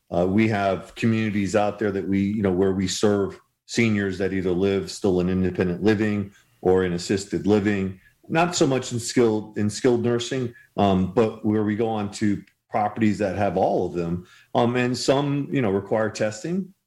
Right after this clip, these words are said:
Um, some range from testing every week,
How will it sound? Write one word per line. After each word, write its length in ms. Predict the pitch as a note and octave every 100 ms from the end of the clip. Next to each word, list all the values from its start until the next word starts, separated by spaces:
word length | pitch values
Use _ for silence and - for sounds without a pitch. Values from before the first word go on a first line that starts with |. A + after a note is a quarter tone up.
| _
Um, 420 | F#2 F2+ F2+ F#2+ G#2
some 320 | - A2 A2+
range 320 | G#2 A2 A2+
from 160 | G#2+ G2+
testing 520 | - G#2 - G#2+ -
every 400 | G#2 F#2+ G2 G2
week, 460 | F2 F#2 C#3+ -